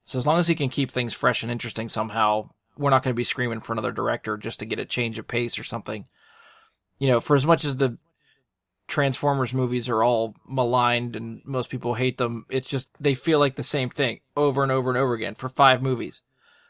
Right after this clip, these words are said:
You don't wanna feel that way with this. If they still do something di-, even if it's just story different, like, enough story different things. I mean, and if it, if it, if all five movies cover, what, a twenty, twenty-five year time period,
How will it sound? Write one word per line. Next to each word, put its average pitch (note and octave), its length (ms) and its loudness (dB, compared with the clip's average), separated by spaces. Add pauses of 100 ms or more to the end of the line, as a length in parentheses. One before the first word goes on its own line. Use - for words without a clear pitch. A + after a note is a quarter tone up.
(160)
You D3 140 0
don't D3+ 160 4
wanna C3+ 280 0
feel D#3 400 0
that A#2+ 340 -2
way A2+ 200 0
with - 160 -10
this. - 220 -8
If - 80 -14
they B2+ 120 -4
still C#3 220 -2
do C3+ 140 -2
something A#2+ 260 -2
di-, D3+ 200 0
even G#3 140 2
if F#3 40 -2
it's E3+ 80 -4
just E3 180 0
story D3+ 340 2
different, - 440 -8
like, A#2+ 160 -4
enough C#3 320 2
story D3+ 380 0
different B2+ 420 -4
things. A#2 560 -6 (720)
I B2 40 -4
mean, B2+ 280 2
and C3 140 0
if C3+ 140 -2
it, C#3 160 2
if C3+ 180 -2
it, C#3 140 -2 (120)
if C#3 200 -2
all D#3 140 4
five D3+ 260 6
movies C#3 260 0
cover, B2 340 0
what, A#2 160 0
a - 60 -4
twenty, C3 360 -4
twenty-five B2+ 520 -2
year B2 380 -2
time B2+ 260 0
period, A2 460 -6